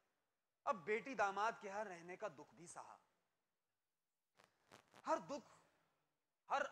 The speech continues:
अजाब के बाद जिंदगी आदमी पर अपना एक राज खोल देती है। बोधगया की छांव तले गौतम बुद्ध भी ऐसी ही दुख भरी तपस्या से गुजरे थे। जब पेट पीठ से लग गया, आंखें अंधे कुओं की तह में बेनूर हुईं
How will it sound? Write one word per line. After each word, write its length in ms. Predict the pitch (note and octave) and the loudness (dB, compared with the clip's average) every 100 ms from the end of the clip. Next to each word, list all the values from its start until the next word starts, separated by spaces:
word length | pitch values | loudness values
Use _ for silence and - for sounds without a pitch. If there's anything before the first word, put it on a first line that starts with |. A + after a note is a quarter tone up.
| - | -2
अजाब 500 | F3 D3 F3 A3 - | -6 2 6 6 4
के 80 | G3+ | -8
बाद 520 | D3+ D3 E3+ F3 C3+ - | 0 4 4 2 -2 -14
जिंदगी 440 | E3+ F3+ G3 A3+ | -12 -8 -6 2
आदमी 360 | F3+ E3 D#3 G3+ | 4 4 0 -10
पर 160 | G3+ | -8
अपना 240 | E3+ E3 G3 | -8 -8 -10
एक 120 | F3+ | -10
राज 420 | B2+ C3 F#3 G3 | -4 4 4 4
खोल 360 | C#3 - C3+ C3+ | 0 -14 -16 -14
देती 280 | D3+ - F3+ | -16 -14 -14
है। 120 | B2 _ _ _ _ _ _ _ _ _ _ D#3+ | -16 _ _ _ _ _ _ _ _ _ _ 4
बोधगया 440 | B3+ F#3+ G3 A#3+ | 6 6 6 4
की 120 | A3+ | 4
छांव 320 | - F#3 A3+ | -6 -2 -2
तले 360 | A3+ G3+ G#3+ A3+ | 0 0 2 0
गौतम 540 | D3 E3 F3+ G3+ A3 | 0 0 0 0 -6
बुद्ध 200 | F3+ F3+ | -4 -8
भी 180 | D#3+ A3+ | -6 -2
ऐसी 440 | F#3 F3+ F3 G#3+ F#3+ | 0 0 -4 -12 -10
ही 120 | A3 | -10
दुख 280 | D3 F#3+ - | -10 -12 -12
भरी 180 | E3+ | -14
तपस्या 480 | F#3+ F#3 F3 - G3+ | -12 -10 -12 -8 -8
से 120 | F#3 | -8
गुजरे 300 | D#3 D#3 - | -12 -10 -8
थे। 140 | C#3+ - _ _ _ _ _ _ _ _ - | -8 -10 _ _ _ _ _ _ _ _ 0
जब 220 | A3 - | 0 4
पेट 500 | A#3+ B3+ B3 - - | 8 8 6 0 -10
पीठ 240 | A#3+ C4 A3+ | -4 -4 -4
से 180 | - A3 | -2 -2
लग 220 | G3 D3 | -2 2
गया, 460 | G3+ G3+ G#3 G3+ - - _ _ - | 4 6 4 0 -8 -20 _ _ -2
आंखें 480 | D#3+ G3+ - G3+ G#3 | 2 2 0 -6 -6
अंधे 320 | F#3+ F#3 G3+ | -6 -6 -6
कुओं 280 | F#3 F3 F#3+ | -6 -8 -10
की 140 | F#3 | -12
तह 280 | F#3 - F3+ | -12 -8 -6
में 260 | F3+ F3+ C3 | -6 -10 -10
बेनूर 420 | D3+ D3+ F3+ G#3 | -12 -8 -8 -8
हुईं 460 | D3 D#3 F#3 F#3+ | -8 -12 -12 -14